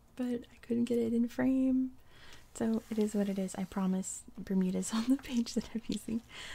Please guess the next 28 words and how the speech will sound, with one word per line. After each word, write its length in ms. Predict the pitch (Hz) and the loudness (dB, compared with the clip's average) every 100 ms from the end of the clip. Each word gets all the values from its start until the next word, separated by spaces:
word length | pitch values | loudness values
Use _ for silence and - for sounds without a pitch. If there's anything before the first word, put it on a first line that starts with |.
| - - | -12 -2
I'm 120 | 208 | 0
not 140 | 196 | 0
just 320 | - 196 - - | -2 -6 -6 -6
using 340 | 196 185 190 | -2 0 0
the 80 | 190 | 0
Caribbean 760 | - - 180 175 170 170 175 175 - | -6 -4 -2 -2 -4 -2 -4 -6 -8
because 260 | 190 196 180 | -6 -4 -2
I 80 | |
think 200 | 175 180 | -2 -2
it's 140 | 175 - | -2 -2
in 80 | 180 | -2
the 80 | |
Caribbean. 420 | 175 - 170 180 175 | -2 -4 -4 -2 -2
It 100 | 180 | -4
is 140 | 190 | -4
not. 240 | 175 165 - - - - - - - - - - - - - - - - | -6 -8 -14 -20 -20 -20 -16 -14 -14 -16 -16 -16 -16 -18 -18 -16 -12 -2
Despite 460 | 196 - 262 302 | -2 0 0 0
this 200 | - 180 | 0 -2
distance, 600 | - 185 - 180 208 - | -2 -6 -4 -2 -2 -4
Bermuda 640 | - 190 190 208 208 202 - | 0 4 6 6 6 2 0
is 200 | 180 180 | -2 0
the 180 | - 180 | -4 -2
oldest 480 | 196 190 190 196 - | -2 0 -2 -4 -6
British 280 | 180 175 - | -6 -6 -8
territory 600 | - 240 240 - 180 175 - | 0 2 2 0 -2 -2 2
in 100 | 190 | 0
the 80 | 196 | 2
world. 520 | 196 190 170 - - | 2 2 0 -4 -10